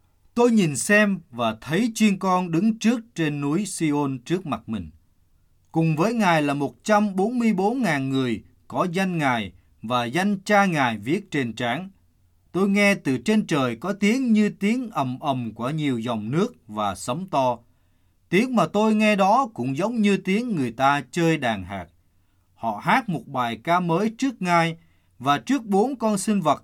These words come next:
cùng các trưởng lão. Chẳng ai có thể học biết bài ca đó ngoại trừ một trăm bốn mươi bốn ngàn người đã được cứu chuộc trên đất.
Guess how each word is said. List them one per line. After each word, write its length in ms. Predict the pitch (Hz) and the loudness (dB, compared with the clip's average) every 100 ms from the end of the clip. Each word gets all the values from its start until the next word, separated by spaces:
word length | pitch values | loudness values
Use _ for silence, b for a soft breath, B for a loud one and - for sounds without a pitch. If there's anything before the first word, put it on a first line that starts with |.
| _ | _
cùng 300 | 139 131 107 | -4 -4 -4
các 220 | 98 214 220 | -4 -6 -4
trưởng 200 | 123 123 | -8 -4
lão. 320 | 113 101 180 _ _ _ _ _ _ | -2 -2 -6 _ _ _ _ _ _
Chẳng 240 | - 123 190 | -10 -8 -2
ai 240 | 202 202 | 2 2
có 160 | 196 240 | 0 -2
thể 220 | 143 143 | -2 -4
học 200 | 160 - | -4 -4
biết 240 | 151 254 - | -2 -4 -2
bài 320 | 156 127 110 | 0 0 0
ca 160 | 156 156 | -2 0
đó 320 | 139 165 214 | 2 0 -2
ngoại 300 | 156 135 117 | -4 -4 -4
trừ 300 | 110 123 113 107 b | -6 -6 -6 -8 b
một 260 | 127 131 - | -8 -8 -2
trăm 320 | 175 190 165 | 0 0 0
bốn 240 | 170 202 | -4 -2
mươi 140 | 196 170 | 0 0
bốn 300 | 160 220 185 | 0 -2 -2
ngàn 260 | 131 120 | -2 -2
người 260 | 120 120 107 | -4 -4 -6
đã 180 | 110 135 | -8 -6
được 280 | 135 110 - | -6 -8 -4
cứu 260 | 143 214 214 | -2 -2 -2
chuộc 280 | 117 - - | -8 -8 -10
trên 200 | 120 110 | -6 -4
đất. 180 | 151 | -4